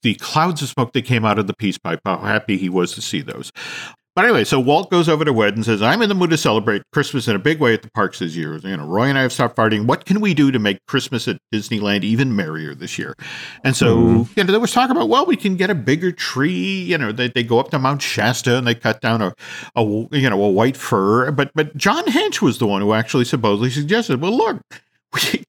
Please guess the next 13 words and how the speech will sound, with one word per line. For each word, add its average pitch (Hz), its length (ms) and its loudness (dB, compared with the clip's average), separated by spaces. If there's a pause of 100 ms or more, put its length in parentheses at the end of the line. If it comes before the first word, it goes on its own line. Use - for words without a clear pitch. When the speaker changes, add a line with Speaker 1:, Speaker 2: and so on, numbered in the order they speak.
Speaker 1:
got - 260 -4
this - 200 -4
giant 156 480 -4
tree-shaped - 640 -4
thing 247 320 0
in 113 100 0
the 139 60 -4
middle 151 260 -2
of 107 60 0
the 107 80 -4
park, - 320 -2
the 123 60 -6
Matterhorn. 123 560 -4